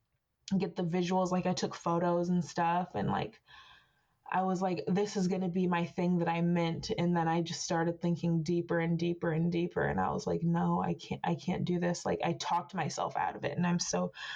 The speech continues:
I'm still mad that I did. And then Steph, shout out to D J Lawless,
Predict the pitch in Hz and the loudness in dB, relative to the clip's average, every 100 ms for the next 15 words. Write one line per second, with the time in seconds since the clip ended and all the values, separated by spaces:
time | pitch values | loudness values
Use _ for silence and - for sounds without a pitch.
0 | - - 185 - - 185 180 175 175 180 | -10 -2 -2 -2 0 2 2 2 2 0
1 | 175 170 180 180 180 180 175 175 170 - | 0 0 0 0 2 2 2 4 2 -2
2 | - 202 190 180 _ - - 190 180 175 | -2 0 0 -2 _ -14 -4 0 0 0
3 | 170 180 175 175 170 175 180 185 - | 0 2 2 2 2 2 0 -2 -6